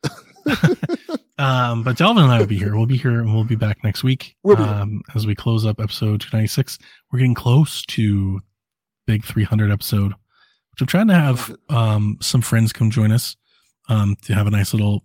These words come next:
Speaker 2: uh, special episode. Three hundred's big. Uh, I'm not gonna go, like,
Speaker 1: Yes.
Speaker 2: crazy and do, like,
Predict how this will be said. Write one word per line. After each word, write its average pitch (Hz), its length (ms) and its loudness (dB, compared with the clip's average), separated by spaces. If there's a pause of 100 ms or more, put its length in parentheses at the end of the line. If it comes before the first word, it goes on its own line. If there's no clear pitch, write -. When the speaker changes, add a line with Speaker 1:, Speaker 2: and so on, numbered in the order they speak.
Speaker 2:
uh, 107 220 0
special - 380 -2
episode. 110 300 -2
Three 202 160 4
hundred's 127 300 2
big. 90 280 -10 (840)
Uh, 110 160 0
I'm 147 140 8
not 143 160 6
gonna 117 160 4
go, 113 260 6
like, 101 400 0
Speaker 1:
Yes. - 200 -20
Speaker 2:
crazy 117 420 2
and 107 240 0 (800)
do, 120 140 4
like, 107 260 2